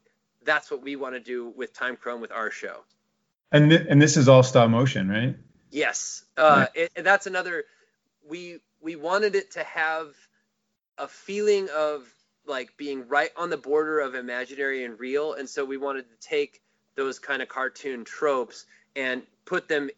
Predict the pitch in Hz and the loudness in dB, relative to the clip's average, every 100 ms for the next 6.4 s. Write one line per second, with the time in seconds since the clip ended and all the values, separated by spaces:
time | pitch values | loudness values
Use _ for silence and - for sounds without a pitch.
0 | - 160 156 143 135 135 131 147 135 135 | -6 -2 0 -2 -2 -2 -2 -4 -6 -6
1 | 127 123 131 127 123 120 117 117 113 120 | -8 -12 -10 -10 -10 -8 -4 -4 -4 -4
2 | 151 143 - 156 156 135 123 147 139 135 | -4 -4 -6 -4 -4 -6 -6 -4 -4 -6
3 | - 143 147 143 143 127 113 123 120 117 | -8 -4 -2 -4 -10 -12 -10 -12 -12 -14
4 | 117 120 - 135 131 117 113 120 127 131 | -14 -16 -8 -8 -6 -10 -10 -10 -4 -6
5 | - 110 - _ _ _ _ - - 156 | -4 -10 -10 _ _ _ _ -10 2 4
6 | 151 143 135 | 4 2 -4